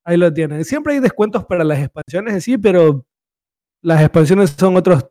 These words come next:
cuarenta, cincuenta, sesenta, dependiendo de la edición que compres. Eh, yo, como era un sádico, siempre compraba las ediciones de coleccionista.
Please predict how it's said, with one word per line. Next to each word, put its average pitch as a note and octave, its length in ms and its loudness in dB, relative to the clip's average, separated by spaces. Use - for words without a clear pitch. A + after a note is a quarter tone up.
cuarenta, D#3 1040 2
cincuenta, D#3+ 540 0
sesenta, D#3+ 380 0
dependiendo D#3 380 0
de E3 40 4
la D#3+ 120 4
edición D3+ 260 -2
que D3+ 100 -4
compres. C#3 320 -4
Eh, D3+ 240 0
yo, F3+ 160 4
como F3+ 240 4
era F#3 140 6
un F3+ 420 2
sádico, F#3+ 500 4
siempre E3 260 2
compraba E3 380 4
las D3+ 120 4
ediciones D#3 380 0
de E3 80 0
coleccionista. D3+ 580 -4